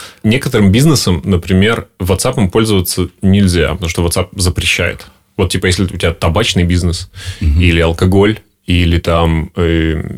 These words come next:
Speaker 1: игры, м, онлайн-игры. У WhatsApp есть, короче, такой ряд ограничений, там штук десять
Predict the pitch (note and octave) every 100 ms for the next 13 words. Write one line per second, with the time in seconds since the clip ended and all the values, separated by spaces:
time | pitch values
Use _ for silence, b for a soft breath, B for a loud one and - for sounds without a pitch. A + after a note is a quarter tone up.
0 | - F2+ F#2 F#2 F2+ F2+ _ - - E2+
1 | D#2+ D#2+ D#2 D2+ - - - F#2+ F#2 E2
2 | E2+ - - _ B B B B G#2 G#2
3 | C#3 G#2+ F#2 F#2+ F2 - E2+ E2+ F2 -
4 | - E2 - G2+ D#3 D3+ - E2+ _ -
5 | _ - - E2 E2 E2 - -